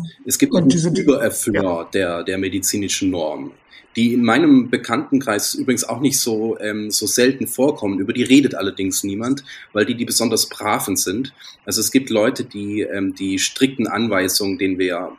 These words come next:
Speaker 1: alle zunehmend unterworfen sind, auf eine viel peinlichere, ähm, peinlich genauere Weise erfüllen, ähm, als man, ähm, anzunehmen geneigt ist. Über,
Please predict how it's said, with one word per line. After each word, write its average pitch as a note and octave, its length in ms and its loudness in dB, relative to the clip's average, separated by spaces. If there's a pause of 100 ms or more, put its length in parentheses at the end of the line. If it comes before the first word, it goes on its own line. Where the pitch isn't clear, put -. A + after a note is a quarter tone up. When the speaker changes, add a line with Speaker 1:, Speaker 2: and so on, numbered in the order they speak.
Speaker 1:
alle G#2+ 200 -4
zunehmend G#2 600 -4 (480)
unterworfen G#2+ 640 2
sind, G2 380 0 (300)
auf G2 140 -6
eine G2+ 100 -2
viel G2+ 200 -4
peinlichere, F#2+ 840 -2
ähm, F2+ 300 -12 (180)
peinlich G#2 300 -6
genauere G2 420 0
Weise F2 340 -2
erfüllen, F#2+ 640 -2 (580)
ähm, F#2 220 -4
als G2 260 -4
man, F2+ 380 -2
ähm, E2+ 420 -8 (300)
anzunehmen G2 600 0
geneigt E2+ 420 -4
ist. - 320 -2 (340)
Über, A#2+ 720 4